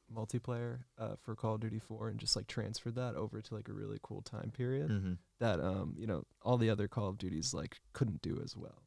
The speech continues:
Speaker 2: Yeah.
Speaker 1: because Call of Duty four hadn't happened yet,
Speaker 2: Right.
Speaker 1: you know? So, I don't know. It's, it's a good pick. I really
Speaker 2: Yeah.
Speaker 1: like it.
Speaker 2: I love this game. And, like, the D N A of cod four, I think, is still in this game. Um,
Speaker 1: Oh, for sure.
Speaker 2: like,
Speaker 1: Yeah.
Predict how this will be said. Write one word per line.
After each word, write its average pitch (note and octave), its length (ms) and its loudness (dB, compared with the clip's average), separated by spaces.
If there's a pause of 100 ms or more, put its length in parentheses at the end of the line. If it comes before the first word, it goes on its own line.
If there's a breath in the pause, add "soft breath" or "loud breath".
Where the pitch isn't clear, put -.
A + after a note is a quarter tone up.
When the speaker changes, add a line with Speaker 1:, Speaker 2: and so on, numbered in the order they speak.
Speaker 2:
Yeah. F2+ 100 -2
Speaker 1:
because A2 320 4
Call A2+ 200 6
of F#2+ 60 2
Duty G2 140 0
four - 260 -4
hadn't A2+ 240 -4
happened - 380 -12
yet, - 140 -20 (100)
Speaker 2:
Right. F#2 160 4
Speaker 1:
you D2 60 0
know? G#2+ 180 0 (440)
So, - 340 0 (560)
I C3+ 80 6
don't A2 100 6
know. G#2 200 -2 (200)
It's, B2+ 220 2
it's B2+ 340 4
a C#3+ 40 6
good A#2 200 4
pick. - 380 -14
I G#2+ 40 -6
really A2+ 160 4
Speaker 2:
Yeah. - 120 4
Speaker 1:
like - 200 -8
it. - 120 -16 (100)
Speaker 2:
I C#3 80 6
love G2+ 200 4
this F2+ 140 0
game. F#2 300 -2
And, B2+ 300 4
like, A#2 340 6 (520)
the B2+ 120 6
D C#3 200 8
N G#3 100 8
A B2+ 220 10
of G2 200 10
cod G2 240 4
four, F#2+ 300 6
I G2 80 6
think, G#2 200 0
is F2+ 100 0
still F#2 300 4
in F2+ 80 0
this D#2+ 140 -2
game. C#2+ 340 -6 (800)
Um, E2+ 400 2
Speaker 1:
Oh, C3 100 8
for G2+ 160 0
sure. - 360 0
Speaker 2:
like, A2 240 10
Speaker 1:
Yeah. B2 160 4